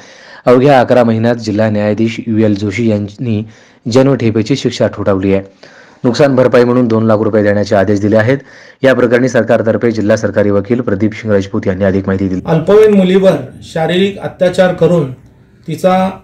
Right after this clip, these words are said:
Speaker 2: खून केल्या प्रकरणा-, खून करण्याचा प्रयत्न केल्याच्या प्रकरणामध्ये आणि तिला पळवून नेल्याच्या प्रकरणामध्ये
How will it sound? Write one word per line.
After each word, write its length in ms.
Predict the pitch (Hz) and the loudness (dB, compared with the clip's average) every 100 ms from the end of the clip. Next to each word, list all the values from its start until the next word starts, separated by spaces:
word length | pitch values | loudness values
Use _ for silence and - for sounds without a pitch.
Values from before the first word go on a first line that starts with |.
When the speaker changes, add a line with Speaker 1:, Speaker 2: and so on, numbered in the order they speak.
| _ | _
Speaker 2:
खून 240 | - 202 208 | 0 2 2
केल्या 440 | 190 175 180 185 | 0 0 0 0
प्रकरणा-, 680 | 180 - 151 170 180 175 165 - | -4 -8 -4 -2 0 -2 -4 -4
खून 240 | 180 196 | 0 2
करण्याचा 440 | 196 170 175 170 | 2 0 -2 0
प्रयत्न 460 | 190 - 165 190 208 | -2 0 0 2 0
केल्याच्या 400 | 185 180 180 185 | 0 0 0 -2
प्रकरणामध्ये 760 | 156 151 165 170 165 156 120 117 - - - - - | -2 -2 -2 0 0 -2 -4 -8 -16 -20 -20 -20 -8
आणि 340 | 156 175 180 175 | -4 -2 -2 -2
तिला 200 | 175 185 | 0 0
पळवून 460 | 180 165 170 208 | 2 2 4 4
नेल्याच्या 380 | 202 185 185 185 | 4 2 2 0
प्रकरणामध्ये 760 | 147 147 160 165 165 151 117 | -2 -4 -2 -2 -2 -2 -6